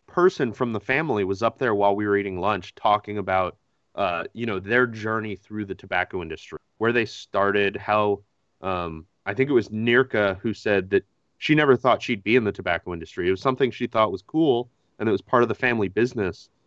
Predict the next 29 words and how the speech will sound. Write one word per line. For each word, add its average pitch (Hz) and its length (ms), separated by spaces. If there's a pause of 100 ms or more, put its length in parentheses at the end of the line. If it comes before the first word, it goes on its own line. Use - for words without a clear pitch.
(100)
Um, 92 400 (320)
but 139 100
it 135 40
was 127 100
only 139 160
a 117 40
few 143 180
years 127 260
ago 110 220
that 95 160
she 113 200
kind 117 320
of 104 120
decided 107 600
that 95 140
she - 120
wanted 98 360
to 95 60
be 87 120
part 104 260
of 92 100
it. 80 120 (380)
Um, 98 280
and 110 120
now 113 180
she's 139 320
kind 123 300
of 101 180
the, 98 320